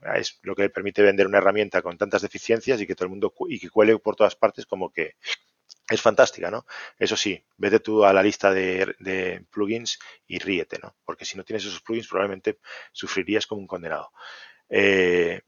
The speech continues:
y de Allplan hay otras cosas que me, que me gustan también mucho, ¿eh? O sea, mm, esa capacidad que tiene para definir dos planos de referencia, que pueden ser cualquier cosa,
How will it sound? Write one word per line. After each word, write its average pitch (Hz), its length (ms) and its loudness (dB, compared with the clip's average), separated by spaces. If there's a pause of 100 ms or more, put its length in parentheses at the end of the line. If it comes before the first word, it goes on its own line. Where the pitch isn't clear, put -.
y 120 100 2
de 120 120 10
Allplan 165 260 6
hay 160 120 4
otras 151 220 0
cosas 135 240 -2
que 127 120 -2
me, 90 440 -2
que - 120 -10
me 85 80 -8
gustan 87 280 -8
también 85 220 -10
mucho, - 320 -16
¿eh? - 100 -16
O 60 80 -12
sea, 73 300 -10 (160)
mm, 87 280 -20 (360)
esa 110 320 2
capacidad - 500 0
que 104 120 -4
tiene 107 400 -4 (200)
para 92 440 4
definir 95 720 -4
dos - 260 -2
planos 113 300 2
de 104 60 -6
referencia, 101 580 0
que 90 100 -6
pueden 107 140 -4
ser 104 160 -6
cualquier 101 280 -2
cosa, - 400 -2